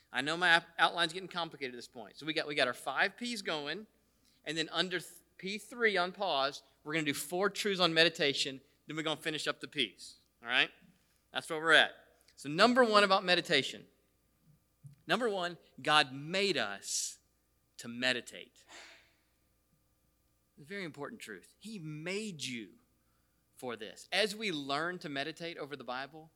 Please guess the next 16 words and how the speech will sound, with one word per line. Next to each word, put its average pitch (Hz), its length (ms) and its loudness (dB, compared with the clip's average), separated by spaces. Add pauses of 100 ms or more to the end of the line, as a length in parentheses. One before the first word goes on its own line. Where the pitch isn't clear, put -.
(560)
we 170 200 -4
are 185 100 0
not 202 200 -4
stretching - 840 -6
our 151 160 -6
humanity 151 640 -10
to 131 180 -16
its 127 120 -20
breaking 151 380 -10
point. - 240 -20 (1800)
We 170 140 0
are 175 80 4
discovering 156 1040 0 (380)
one 175 200 -2
of 160 180 0
the 151 220 2